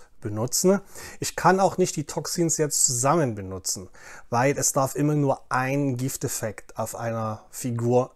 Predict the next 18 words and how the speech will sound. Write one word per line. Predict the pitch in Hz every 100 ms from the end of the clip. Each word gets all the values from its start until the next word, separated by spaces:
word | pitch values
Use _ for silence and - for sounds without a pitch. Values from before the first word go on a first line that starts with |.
| -
sein. | 120 120 113 120 147 147 - - -
Äh, | 139 127 123
sobald | 120 117 123 131
ein | 123 120
neuer | 131 151
Gifteffekt | 143 151 - 139 - 131 - - _
kämen | - 139 135 120 113
würde, | 123 143 123
würde | 131 135
der | 120 113
alte | 120 127 -
überschrieben | 131 - 123 - - 139 165 123
werden, | 107 107 131
selbst | 113 123 -
wenn | 139
es | 131
ein | - 113
geringerer | 117 113 135 135 110 98